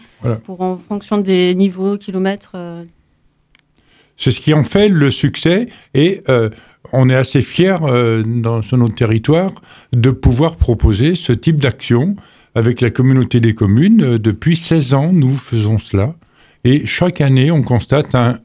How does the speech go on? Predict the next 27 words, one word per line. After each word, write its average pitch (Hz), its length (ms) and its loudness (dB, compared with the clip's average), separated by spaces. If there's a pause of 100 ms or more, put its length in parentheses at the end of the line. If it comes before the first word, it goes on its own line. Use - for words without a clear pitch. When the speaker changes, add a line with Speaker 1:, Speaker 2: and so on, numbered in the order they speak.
(180)
Speaker 1:
un 139 100 2
succès, 143 600 -2 (420)
et, 120 240 2 (260)
euh, 101 720 -4
l-, 123 580 -2 (160)
le 131 200 4
département, 139 840 0
la 147 180 2
communauté 135 500 0
des 123 100 2
communes 131 400 2
ne 120 80 2
s'y - 180 -2
sont 107 200 -2
pas 101 100 -2
trompés, 147 400 0
puisque - 320 -2 (380)
en 117 100 2
développant 120 580 2
notamment 131 800 2 (500)
la 110 120 2
Dolce 110 320 0
Via, 117 500 2 (500)
eh 117 100 2
bien, 120 280 2
v-, 107 420 -2
ce-, - 160 -12